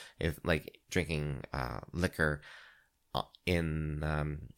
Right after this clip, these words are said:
in the public realm sort of thing. If you step on that sidewalk, sweet peas, mm, mm, mm, mm, with an open drink, mm, mm, mm, mm, not a good idea, not a good idea. Uh, also, uh, just a reminder, too, that students, uh,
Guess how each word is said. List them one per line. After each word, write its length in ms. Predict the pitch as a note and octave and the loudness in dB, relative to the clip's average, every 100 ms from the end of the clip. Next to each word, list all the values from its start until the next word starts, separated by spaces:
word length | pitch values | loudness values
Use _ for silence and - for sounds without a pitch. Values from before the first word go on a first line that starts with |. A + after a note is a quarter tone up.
| - | -2
in 60 | E2+ | 0
the 60 | |
public 360 | E2 G2+ F2+ F2+ | 4 6 6 6
realm 360 | F2+ G2+ G2 - | 8 8 6 2
sort 180 | - | 2
of 80 | C#2 | 2
thing. 160 | C#2+ C#2 | 0 -2
If 100 | - | 2
you 120 | C3+ | 4
step 260 | D3 D3+ D#3+ | 6 6 8
on 160 | D#3 | 10
that 240 | C3+ C3 - | 12 10 10
sidewalk, 460 | C#3+ D3+ G2 D#2+ | 10 10 8 6
sweet 240 | - D#2+ - | 4 2 4
peas, 340 | D2 D2 - | 2 2 -2
mm, 260 | - - - | -6 -8 -4
mm, 220 | - - | -4 -2
mm, 200 | - - | -4 -2
mm, 340 | - - - | -2 -2 2
with 160 | G2 F#2+ | 4 6
an 80 | G2+ | 6
open 240 | G#2 A#2 | 6 6
drink, 260 | A2 A#2+ - - | 10 10 8 2
mm, 180 | C#3+ D3 | 2 4
mm, 220 | D3+ - | 2 4
mm, 200 | D3+ D3 | 2 2
mm, 400 | D3+ C3+ G2 F2+ | 4 4 4 6
not 280 | G#2 A2+ - | 8 8 6
a 80 | - | 0
good 340 | - D#3 - | 6 8 10
idea, 540 | D#3 - - F#3 C3+ | 8 8 10 12 12
not 400 | B2 A#2+ A#2+ C#3+ | 12 10 8 8
a 40 | - | 0
good 300 | - D3 C#3+ | 6 6 10
idea. 500 | C3 - A#2+ D#2+ - - - - - - - | 8 10 8 8 6 -4 -6 -6 -10 -12 6
Uh, 260 | G#2+ G2+ G2 | 10 12 12
also, 520 | - C#3 - A2+ G#2+ | 12 10 10 10 10
uh, 120 | G2+ F#2 | 10 8
just 220 | G#2 - | 4 4
a 40 | |
reminder, 380 | F2 F2 F2 F2+ | 4 4 4 2
too, 200 | - G2+ | 2 2
that 180 | D#2+ D2 | 2 0
students, 500 | - G#2+ F#2 E2 - - | 2 4 4 0 -4 0
uh, 420 | E2 E2 D#2+ | 2 4 2